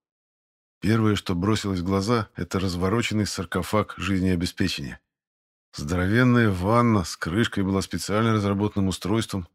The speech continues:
для длительного нахождения навигатора внутри. В капсуле были системы автоматического питания, помещенного внутрь человека, отведение отходов жизнедеятельности, массажа мышц для поддержания их в тонусе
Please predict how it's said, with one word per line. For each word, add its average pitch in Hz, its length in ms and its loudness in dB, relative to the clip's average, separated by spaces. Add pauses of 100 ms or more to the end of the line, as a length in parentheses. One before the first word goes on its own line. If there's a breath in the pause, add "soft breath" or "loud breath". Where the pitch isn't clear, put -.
(100)
для 87 200 0
длительного 98 520 0
нахождения 95 500 2
навигатора 98 560 2
внутри. 85 400 -4 (1120)
В - 160 -16
капсуле 85 380 -2
были 90 160 2
системы 104 420 0
автоматического 95 640 -2
питания, 107 480 0
помещенного 92 540 0
внутрь 92 260 0
человека, 92 560 -2 (320)
отведение 98 640 2
отходов 92 380 0
жизнедеятельности, 87 880 0 (200)
массажа 82 520 -2
мышц 95 460 0
для 98 140 -4
поддержания 98 640 0
их 87 100 -2
в - 60 -14
тонусе 90 500 -2